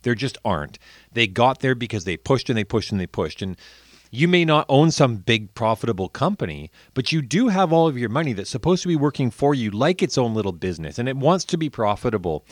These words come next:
And you don't have to put a whole lot of effort in. If you hire a professional, they're going to make it profitable for you, but you have to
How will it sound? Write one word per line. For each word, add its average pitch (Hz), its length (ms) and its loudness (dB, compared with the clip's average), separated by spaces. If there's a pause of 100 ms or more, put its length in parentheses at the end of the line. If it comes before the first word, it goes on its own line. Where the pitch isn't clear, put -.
(380)
And 139 140 -2
you 240 80 4
don't 320 160 4
have 220 220 -2
to - 60 -4
put 185 160 0
a 156 40 4
whole 151 160 2
lot 139 180 6
of 117 100 0
effort 185 280 4
in. 104 120 2
If 98 120 -6
you 131 80 0
hire 151 240 2
a 180 40 0
professional, 135 600 0
they're 196 260 6
going 185 240 4
to 175 60 4
make 151 180 -2
it 139 100 -6
profitable 135 480 2
for 170 240 0
you, 202 120 -4
but 147 80 -6
you 139 40 -2
have 147 100 -8
to 156 100 -6